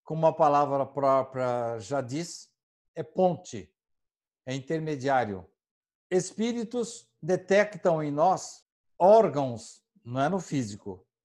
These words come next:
é no nosso perispírito, os órgãos mais adequados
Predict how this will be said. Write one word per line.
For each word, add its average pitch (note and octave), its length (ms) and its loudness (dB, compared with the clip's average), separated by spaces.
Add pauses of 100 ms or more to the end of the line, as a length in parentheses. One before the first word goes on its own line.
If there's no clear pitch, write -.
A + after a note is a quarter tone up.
(360)
é C3+ 200 -2
no D3 220 -4
nosso D#3 560 -4 (440)
perispírito, F3+ 1080 -2 (720)
os C3+ 200 -6
órgãos F3 560 2
mais D#3+ 440 0
adequados E3+ 1000 -2